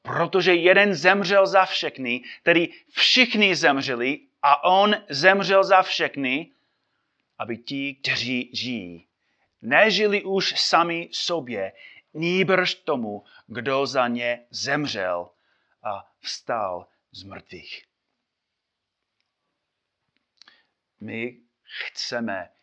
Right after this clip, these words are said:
žít pro Krista, protože Ježíš Kristus zemřel za nás. Boží láska k nám je naše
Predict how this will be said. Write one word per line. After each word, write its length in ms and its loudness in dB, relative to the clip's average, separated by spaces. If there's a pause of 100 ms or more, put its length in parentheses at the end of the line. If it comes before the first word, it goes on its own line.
(120)
žít 280 -12
pro 280 -10
Krista, 540 -16 (420)
protože 540 -10
Ježíš 340 -12
Kristus 540 -18
zemřel 600 -14 (1120)
za 140 -18
nás. 440 -14 (960)
Boží 280 0
láska 640 6
k 80 -6
nám 340 2
je 200 0 (240)
naše 400 -2